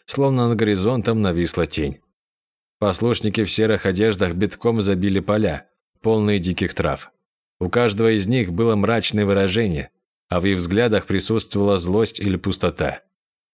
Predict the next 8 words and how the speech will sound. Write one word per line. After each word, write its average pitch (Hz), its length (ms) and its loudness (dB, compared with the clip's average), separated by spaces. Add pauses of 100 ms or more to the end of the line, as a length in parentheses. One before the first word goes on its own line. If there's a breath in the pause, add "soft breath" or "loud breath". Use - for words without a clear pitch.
(400)
Несколько 127 440 0
официальных 120 560 0
магов 117 440 0
в - 120 -12
черных 107 440 0
и 98 60 0
белых 98 320 0
мантиях 117 540 -2